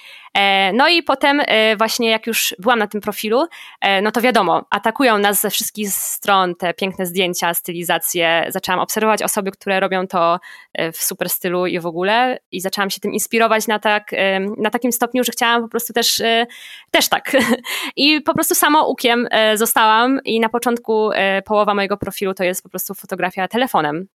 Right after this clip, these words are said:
e, bo nie miałam, że tak powiem, żadnego sprzętu. E, później dopiero, e, od w sumie pełnego roku mam aparat fotograficzny, taki pierwszy w życiu.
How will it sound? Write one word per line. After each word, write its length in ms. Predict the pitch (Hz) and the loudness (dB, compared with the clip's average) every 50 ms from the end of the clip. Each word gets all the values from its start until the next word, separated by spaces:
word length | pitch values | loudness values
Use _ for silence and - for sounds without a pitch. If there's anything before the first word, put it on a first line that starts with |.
| _ _ - | _ _ -8
e, 380 | - 160 156 160 160 160 160 156 | -4 -4 -2 -2 -2 -2 -4 -4
bo 340 | 151 165 165 160 156 156 156 | -4 -4 -2 -2 -2 -4 -4
nie 200 | 160 165 170 165 | -4 -6 -4 -4
miałam, 240 | 156 151 156 156 | -4 -4 -4 -4
że 80 | 151 - | -8 -6
tak 120 | - 170 | -8 -8
powiem, 220 | - 175 160 156 156 | -6 -6 -4 -4 -4
żadnego 220 | 160 160 156 151 | -4 -6 -6 -6
sprzętu. 500 | - - - 185 165 180 - 233 262 330 - - - - - - - - - - | -6 -4 -4 -4 -2 -2 0 0 -2 -2 -4 -8 -20 -18 -18 -18 -18 -8 -2 0
E, 480 | 185 185 180 180 180 175 170 175 170 170 _ _ _ | 2 2 4 4 2 2 2 0 -2 -4 _ _ _
później 600 | - 220 226 208 202 214 214 214 208 208 202 208 185 | -4 -2 0 2 2 2 4 4 4 4 4 2 0
dopiero, 480 | 202 - - 208 202 202 208 196 - - _ _ - - | 0 0 0 2 4 4 4 4 2 0 _ _ -6 -4
e, 100 | - - | -2 0
od 160 | - 196 - - - _ _ _ - | 0 0 -2 -4 -6 _ _ _ -10
w 60 | - | -6
sumie 220 | - 233 233 226 226 | -2 0 0 0 0
pełnego 380 | - 233 247 269 269 233 226 | 0 2 2 2 4 4 4
roku 260 | 208 190 - - - | 4 2 2 0 -2
mam 140 | 160 160 156 - | -2 -2 -2 -2
aparat 280 | 160 - - 165 165 - | -4 -4 -4 -4 -4 -4
fotograficzny, 640 | - 165 - 156 156 156 165 - - - - 165 170 | -6 -10 -8 -6 -6 -6 -6 -6 -8 -10 -8 -8 -8
taki 220 | - - - 190 | -10 -12 -14 -12
pierwszy 300 | - 165 - - - 175 | -10 -8 -8 -8 -6 -6
w 40 | 160 | -6
życiu. 300 | 147 147 - - - | -8 -8 -6 -6 -6